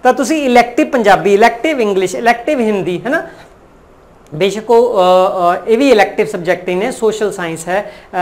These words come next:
ਅ, ਮਤਲਬ ਤੁਹਾਡੀ history, economics, political science, geography, ਹੈ ਨਾ, ਅ, ਸਾਇੰਸ ਹੈ, ਅ, ਇਹ ਸਾਰੇ elective subject ਨੇ,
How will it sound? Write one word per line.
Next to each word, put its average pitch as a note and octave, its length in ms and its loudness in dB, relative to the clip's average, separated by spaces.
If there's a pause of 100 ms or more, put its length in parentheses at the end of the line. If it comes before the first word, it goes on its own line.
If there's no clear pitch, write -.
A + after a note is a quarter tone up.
ਅ, - 20 -2
ਮਤਲਬ F3 360 -4
ਤੁਹਾਡੀ F3 300 -2
history, F#3+ 340 -6
economics, F3 600 -6
political F3+ 560 -4
science, F3+ 400 -10
geography, F3+ 800 -2 (260)
ਹੈ G#3+ 60 -2
ਨਾ, D#4+ 180 -6 (320)
ਅ, F3+ 40 -2
ਸਾਇੰਸ F#3+ 520 -4
ਹੈ, F3+ 320 -2 (180)
ਅ, F3 440 -2 (100)
ਇਹ A#3 200 0
ਸਾਰੇ A3+ 280 4
elective A3 480 2
subject F#3 440 -4
ਨੇ, A3 220 -4